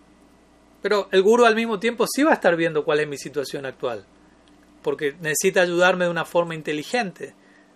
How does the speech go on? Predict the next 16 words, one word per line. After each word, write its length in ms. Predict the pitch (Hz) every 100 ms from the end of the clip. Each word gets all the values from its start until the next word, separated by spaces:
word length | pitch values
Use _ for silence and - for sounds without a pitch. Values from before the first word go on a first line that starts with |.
| -
Recordemos, 520 | 147 160 226 190 -
generalmente 360 | 185 190 202 196
se 100 | 196
dice 180 | 190
que 40 | 165
un 120 | 175
gurú 240 | 185 202
tiene 260 | 185 190 180
que 240 | 170 139 -
mínimamente 640 | 170 185 180 165 180 180 175
ser 320 | 175 156 143 _ _ _ -
un 100 | 160
madhyama 440 | 170 170 165 160
adhikari 460 | 147 143 151 143 131
para 360 | 143 127 117 _ _ _ _ _
poder 340 | 156 147 143